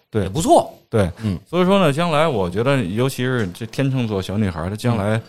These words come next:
Speaker 1: 她可能走艺术这条路可能会，
Speaker 2: 嗯，嗯，嗯。
Speaker 1: 可能性更大，咱不能一定，是吧？她可能性会更大，而且呢，她什么时候在某一个领域开窍，咱不知道。
Speaker 2: 不知道。
Speaker 1: 啊，我，我举个例子，我有一个比我年纪还长的一个，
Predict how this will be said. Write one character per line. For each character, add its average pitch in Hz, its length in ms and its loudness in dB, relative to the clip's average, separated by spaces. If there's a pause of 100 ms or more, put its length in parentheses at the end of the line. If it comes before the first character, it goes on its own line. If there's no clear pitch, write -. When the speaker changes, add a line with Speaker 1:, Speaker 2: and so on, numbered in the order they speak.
Speaker 1:
她 - 120 -4
可 - 160 -4
能 101 120 -2
走 - 220 -2
艺 147 120 0
术 110 200 -6
这 113 60 -2
条 110 100 0
路 131 160 0
可 - 280 -8
能 76 300 -8
会， 170 360 0
Speaker 2:
嗯， 98 80 -6
嗯， 87 40 -8 (120)
嗯。 92 180 -12
Speaker 1:
可 - 160 -2
能 101 160 -2
性 156 160 0
更 165 140 -4
大， 165 200 -2
咱 131 180 0
不 147 100 -4
能 165 140 0
一 147 100 -2
定， 185 200 -4 (640)
是 - 100 -8
吧？ 127 220 2
她 151 80 0
可 - 180 -4
能 110 120 0
性 151 120 0
会 127 100 0
更 143 260 -4
大， 160 100 0
而 117 160 0
且 170 160 0
呢， 131 160 2
她 180 160 -2
什 180 160 -2
么 160 80 -2
时 151 80 -2
候 160 160 4
在 160 180 0
某 92 240 0
一 98 100 -6
个 143 40 -2
领 104 160 -2
域 117 140 -2
开 139 200 -4
窍， 143 280 -2
咱 110 180 -4
不 - 100 -6
知 156 120 -2
道。 - 180 0 (380)
Speaker 2:
不 101 80 -14
知 95 80 -8
道。 117 60 2
Speaker 1:
啊， 104 140 2 (240)
我， 135 140 -2
我 160 140 2
举 170 160 -4
个 101 80 -2
例 139 180 -2
子， 92 100 -4
我 95 140 -4
有 139 100 -2
一 117 120 -6
个 95 520 -2
比 127 100 -6
我 123 140 0
年 90 240 -2
纪 117 180 0
还 - 460 -6
长 69 260 -4
的 73 60 -10
一 85 100 -6
个， 90 380 -4